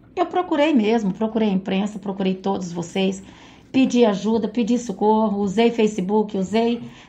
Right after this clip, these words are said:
todas as ferramentas que poderiam existir. "Ah, mas isso daí vai te colocar, é, em evidência."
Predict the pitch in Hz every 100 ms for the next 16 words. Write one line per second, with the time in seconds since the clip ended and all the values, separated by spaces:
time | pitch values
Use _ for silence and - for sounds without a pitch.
0 | - - 285 311 302 302 285 269 262 233
1 | 214 220 233 - - 220 214 214 220 220
2 | - - 175 160 - - - - - -
3 | 247 311 320 302 277 277 262 233 254 247
4 | 240 - 226 214 208 220 220 226 220 202
5 | 196 196 208 214 214 196 170 165